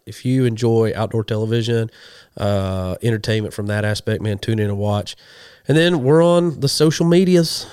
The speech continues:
Uh, you can find us on Instagram at F D Outdoors, uh, on Facebook at Final Descent Outdoors.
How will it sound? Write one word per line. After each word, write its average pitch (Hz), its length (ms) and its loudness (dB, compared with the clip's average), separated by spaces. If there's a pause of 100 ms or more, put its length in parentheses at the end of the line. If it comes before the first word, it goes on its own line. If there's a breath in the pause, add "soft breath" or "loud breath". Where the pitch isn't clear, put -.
(180 loud breath)
Uh, 135 260 4
you 135 60 2
can 127 140 -8
find 139 180 0
us 135 140 -2
on 127 60 2
Instagram 135 720 2
at 104 140 -2
F 127 200 0
D 131 260 2
Outdoors, 127 640 2 (520 loud breath)
uh, 110 440 2
on 101 160 -2
Facebook 120 460 0
at - 80 -14
Final 117 240 -2
Descent 107 260 -4
Outdoors. 113 600 -2